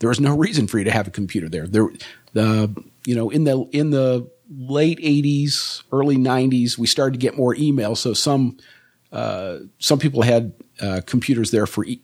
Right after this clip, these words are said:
checking email, but, uh, not many. You know, before I became,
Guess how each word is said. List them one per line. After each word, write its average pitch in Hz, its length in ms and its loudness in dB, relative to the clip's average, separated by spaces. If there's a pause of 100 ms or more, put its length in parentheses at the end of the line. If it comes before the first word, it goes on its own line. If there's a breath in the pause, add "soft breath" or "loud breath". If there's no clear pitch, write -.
checking 120 360 0
email, 113 440 2
but, 113 320 0 (520 soft breath)
uh, 98 380 -4
not 131 260 0
many. 143 500 2
You 110 160 0
know, 120 100 4
before 123 280 0
I 143 60 6
became, 127 460 0